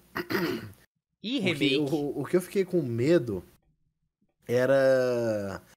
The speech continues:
Speaker 1: da galera não abraçar esse conteúdo, porque, tipo, não é Undertale, sabe? É uma zaú diferente. Então, às vezes, o pessoal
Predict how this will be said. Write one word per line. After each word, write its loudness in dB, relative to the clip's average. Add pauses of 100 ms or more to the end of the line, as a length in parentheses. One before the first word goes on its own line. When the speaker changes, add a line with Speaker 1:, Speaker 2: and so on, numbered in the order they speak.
(140)
Speaker 1:
da 0
galera 2
não -2
abraçar -2
esse -4
conteúdo, -2
porque, -6
tipo, -12
não -4
é -2
Undertale, -4 (520)
sabe? -6 (240)
É -2
uma -4
zaú 2
diferente. -6
Então, -4
às -2
vezes, -4
o -12
pessoal -4